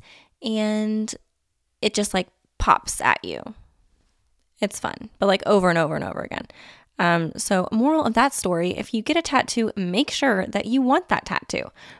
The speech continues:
because getting it removed is not fun. I have a pretty high t-, pain tolerance too. So, like, I don't know.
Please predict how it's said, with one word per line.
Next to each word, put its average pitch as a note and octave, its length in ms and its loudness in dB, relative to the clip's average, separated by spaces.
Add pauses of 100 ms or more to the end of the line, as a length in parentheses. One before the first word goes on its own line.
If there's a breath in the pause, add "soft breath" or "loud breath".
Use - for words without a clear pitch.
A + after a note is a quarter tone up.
(140)
because G#3 280 0
getting C#4+ 300 6
it F4 120 2
removed C#4 560 4
is G3+ 120 0
not F#3 280 -2
fun. - 220 -6 (1120)
I A#3 100 4
have C4+ 80 6
a C#4+ 80 2
pretty C4 200 2
high A3 160 0
t-, - 200 -10
pain F#3 200 -4
tolerance F3 380 -4
too. - 180 -6
So, - 160 -2
like, E3+ 260 -2 (1300)
I E3+ 100 0
don't - 120 -2
know. - 200 -10